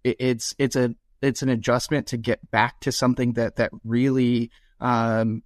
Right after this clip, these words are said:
fit the organization well or fit the firm well. I-, if you look at how well, uh, our, our culture operated, and then boom, everybody's remote, everybody's completely out of the office. And now it's like,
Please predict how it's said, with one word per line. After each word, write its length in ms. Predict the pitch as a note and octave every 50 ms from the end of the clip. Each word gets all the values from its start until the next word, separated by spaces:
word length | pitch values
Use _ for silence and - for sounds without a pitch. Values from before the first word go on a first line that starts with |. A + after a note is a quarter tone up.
| _ _
fit 320 | - - - D3 D3 -
the 140 | C3 B2+ B2
organization 680 | A#2+ A#2 A2+ A#2+ A#2+ A2+ A#2+ A2+ A2+ - - A2+ A2
well 300 | A2+ B2 C3 A#2+ A2+ G#2+
or 80 | G2+ A2
fit 260 | - - D#3 E3 -
the 100 | - A2
firm 300 | - - G2 F#2 - G#2+
well. 320 | - D2+ C#2+ A#1+ B1+ - - - _ _ _ -
I-, 20 | B2
if 280 | B2 A2 B2+ B2 G#2+
you 120 | C3 C3 B2
look 240 | B2 C3+ C#3 - C3+
at 320 | B2 B2 B2 A#2+ - -
how 240 | - B2+ A#2+ B2 A#2
well, 540 | A#2 A#2+ A#2+ B2 B2 B2 A#2+ A#2+ A#2 - _ _ _ - _ _ _ _ _ _ -
uh, 80 | G#2+ -
our, 460 | - A#2 B2+ C3 C#3+ D3 C#3+ C3+ - -
our 140 | - C#3 D3
culture 340 | - - C#3+ B2+ - C3+ A#2+
operated, 600 | A#2 A#2 - B2 A#2+ A#2 A#2 A#2+ A#2+ A#2+ A#2 - _ - _ _ _ -
and 160 | B2+ B2+ C3
then 380 | B2+ B2 B2+ B2 B2 A#2+ A#2 _ _ _ _ _ _ _ -
boom, 460 | A#2+ C3 D#3 D3+ B2+ A2+ A2+ G#2+ - -
everybody's 500 | B2+ C3 C3 C3+ B2 B2+ B2 A#2+ A#2 A2
remote, 360 | B2 A#2 A#2+ B2 A#2+ A#2+ - -
everybody's 460 | A#2 C3 C3 B2+ B2 B2 B2 A#2+ - -
completely 480 | - B2 A2+ - C3+ A#2+ B2+ B2 A#2+
out 140 | A2+ A2+ A2+
of 60 | A2+
the 100 | A2+ A#2
office. 480 | A2+ A2+ A2+ A2 - A#2 A2+ A2 - -
And 180 | - A#2 A#2
now 280 | A2+ A#2 B2 B2+ C3 B2+
it's 140 | A#2+ - -
like, 280 | A#2 A2+ A2 A2+ -